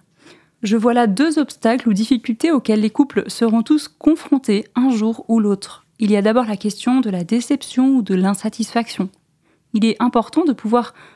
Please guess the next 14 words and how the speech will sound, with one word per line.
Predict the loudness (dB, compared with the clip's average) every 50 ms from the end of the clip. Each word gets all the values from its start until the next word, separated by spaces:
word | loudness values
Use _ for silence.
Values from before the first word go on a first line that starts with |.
| _ _ -18
se | -16 -6 -2 -2
dire | 0 2 2 2 0 0 -2 -6 -12
ce | -10 -8 -6
que | -4 -4 -4
chacun | -4 -4 -4 -4 -2 -2 0
ressent, | 0 0 -2 -2 -2 -2 -4 -2 -2 -4 _ _ _ _ _ _ _ _ -2
les | 0
gestes | 2 2 0 0 0
qui | -2 -2
sont | -2 -2 -2
appréciés, | -2 -2 -2 -2 -4 -4 -4 -4 -2 -2 -2 -2 -6 _ _ _ _ _ _ _
ceux | -8 -4 -2 0 2
à | 2 2
éviter. | 2 2 0 -2 -2 -2 -2 -2 -2 -4